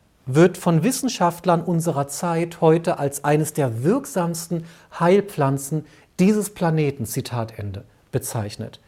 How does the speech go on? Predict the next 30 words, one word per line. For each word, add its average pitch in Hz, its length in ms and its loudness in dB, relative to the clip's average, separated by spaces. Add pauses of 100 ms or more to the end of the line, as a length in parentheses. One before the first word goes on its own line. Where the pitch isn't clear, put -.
(600)
Und 165 160 4
über 170 200 4
kaum 240 260 2
ein 262 100 2
anderes 220 500 0
Mittel 160 220 0
gibt 165 220 -2
es 165 160 -2
mehr 190 340 2
Studien. 196 420 0
Es 151 140 -4
gibt - 260 -2
unglaublich 202 680 2
viele 247 400 0
Studien. 120 460 -2
Das, 185 160 2
was 196 160 2
ich 160 100 -6
mit - 240 -2
euch 202 320 4
eben 165 180 4
gemacht 160 400 0
habe, 151 340 2 (280)
war 131 220 0
einfach 151 540 2 (220)
Auszüge 151 680 2 (180)
dieser 139 240 -2
Studien 160 580 -2 (140)
zu - 220 0
betrachten, 120 640 -4